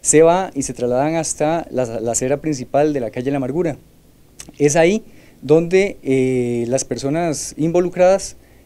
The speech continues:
eh, pues, se están dando de golpes y demás, y una de ellas se traslada al vehículo y extrae un arma de fuego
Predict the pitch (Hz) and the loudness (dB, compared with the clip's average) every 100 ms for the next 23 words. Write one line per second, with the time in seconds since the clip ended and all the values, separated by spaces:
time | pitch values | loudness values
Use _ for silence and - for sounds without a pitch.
0 | _ 123 127 127 123 120 117 113 110 - | _ 0 2 2 0 0 -2 -4 -10 -18
1 | - 131 123 - - - - 131 147 160 | -6 -2 -2 -6 -8 -8 -4 -2 -2 -2
2 | 156 156 160 165 170 165 175 175 180 185 | 0 0 0 0 0 2 0 0 -4 -4
3 | 185 196 - - - - _ 156 185 185 | -2 -4 -6 -16 -20 -20 _ -2 0 2
4 | 175 175 175 170 170 - - - 139 131 | 2 2 2 2 0 -2 -10 -4 -4 0
5 | 127 139 160 165 170 175 - 185 180 - | 2 2 2 2 0 0 -2 -2 -2 -2
6 | 143 165 - - 151 151 151 156 156 135 | 0 0 0 0 2 2 0 -2 -2 0
7 | 147 143 120 | 2 0 -2